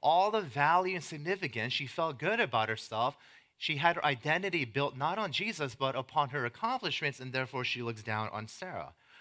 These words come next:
Sarah didn't have a baby, so working on the same paradigm, not finding her value in God's promise or in Jesus Christ, but Sarah feels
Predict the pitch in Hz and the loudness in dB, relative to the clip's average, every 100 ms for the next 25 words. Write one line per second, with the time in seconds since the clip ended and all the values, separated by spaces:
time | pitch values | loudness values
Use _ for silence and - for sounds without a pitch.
0 | - - 170 190 214 143 127 190 254 - | -12 0 4 4 4 2 0 2 2 2
1 | 143 131 117 110 113 110 127 147 - 131 | 4 4 2 -2 -2 0 -2 -2 -2 -2
2 | 127 156 165 147 127 127 139 139 - 254 | 0 -2 -2 -4 -4 -2 -4 -4 0 2
3 | 247 143 139 175 - - - - 131 175 | 4 4 4 2 -4 -20 -20 2 4 4
4 | - 180 175 170 170 147 123 135 147 147 | 6 4 4 2 0 0 4 6 6 4
5 | 143 143 123 127 131 - - 127 131 135 | 2 0 0 2 2 0 0 2 2 0
6 | 131 - 113 113 110 117 120 135 - 117 | -2 -4 -4 -2 -2 -2 -2 -2 2 4
7 | 117 131 120 - 127 135 - 120 127 127 | 4 -2 -4 0 2 2 0 -4 -2 -4